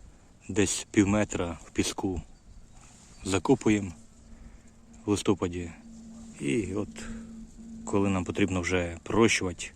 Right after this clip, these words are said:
у березні, а я пророщую десь от в десятих, п'ятнадцятих числах березня, якраз саме то, щоб в травні отримати непогані саджанці. І от бачимо непоганий стан.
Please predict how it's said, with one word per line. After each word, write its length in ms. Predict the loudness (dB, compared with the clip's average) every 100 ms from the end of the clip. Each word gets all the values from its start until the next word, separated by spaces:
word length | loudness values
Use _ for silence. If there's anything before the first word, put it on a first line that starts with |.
| -10
у 60 | -2
березні, 480 | 4 4 4 -2 -8 -10 -14 -14 -12 -12 -12 -16 -18 -6
а 100 | 2
я 100 | 2
пророщую 440 | 4 4 4 0
десь 380 | -2 -2 -4 -6 -10 -18 -20 -20 -20 -20 -20 -20 -6
от 280 | -4 -4 -4
в 140 | -4
десятих, 600 | -2 2 2 2 -2 -6 -16 -20 -8
п'ятнадцятих 540 | -4 2 2 2 0 -4
числах 320 | -4 -6 -4
березня, 560 | 2 4 2 0 -4 -10 -20 -20 -8
якраз 300 | -4 0 2
саме 260 | 2 2 0
то, 320 | -4 -8 -8 -6
щоб 160 | -6
в 100 | -4
травні 340 | 4 4 6 2
отримати 600 | 0 0 0 -4 -10 -12 -20 -20 -10 -4
непогані 320 | -4 -2 -4
саджанці. 540 | -2 -4 -2 -2 -4 -12 -20 -20 -14 -10 -8 -10 -12 -20 -20 -20 -20 -20 -10
І 80 | -4
от 100 | -2
бачимо 400 | 0 0 0 -4 -12 -20 -14 -8 -8 -6 -4
непоганий 320 | -2 -2 -2
стан. 320 | -2 -4 -4